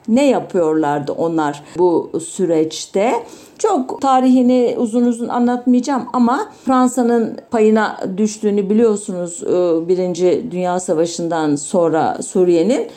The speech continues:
E, Fransızlar, e, özellikle e, Şam, e, dolaylarında Selahattin Eyyubi döneminden, yani on ikinci yüzyıldan beri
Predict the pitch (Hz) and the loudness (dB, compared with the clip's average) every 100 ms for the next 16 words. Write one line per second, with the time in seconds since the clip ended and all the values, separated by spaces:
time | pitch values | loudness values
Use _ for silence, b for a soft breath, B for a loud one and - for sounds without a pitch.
0 | B B B - 208 202 196 185 185 165 | B B B 0 2 4 2 2 2 0
1 | 233 226 226 226 208 214 277 370 - 220 | 0 0 -2 -4 -4 -2 -2 -4 0 2
2 | 208 202 190 - 190 208 202 214 208 214 | 4 4 2 0 0 0 0 -2 0 -2
3 | 190 - _ _ _ _ _ _ - - | -2 -8 _ _ _ _ _ _ -12 -4
4 | 165 - 185 185 131 104 117 156 156 165 | -4 0 2 2 0 -2 2 2 2 2
5 | 165 165 170 165 175 170 170 165 165 190 | 2 2 2 0 -2 -2 0 0 -2 -2
6 | - 170 185 190 233 185 160 147 143 131 | 0 2 2 2 2 2 2 4 2 -2
7 | 151 190 - 151 151 175 165 170 160 156 | -6 -8 -8 -6 -4 -6 -4 -6 -4 -4
8 | 147 147 165 165 160 156 156 | -4 -4 0 2 2 2 -2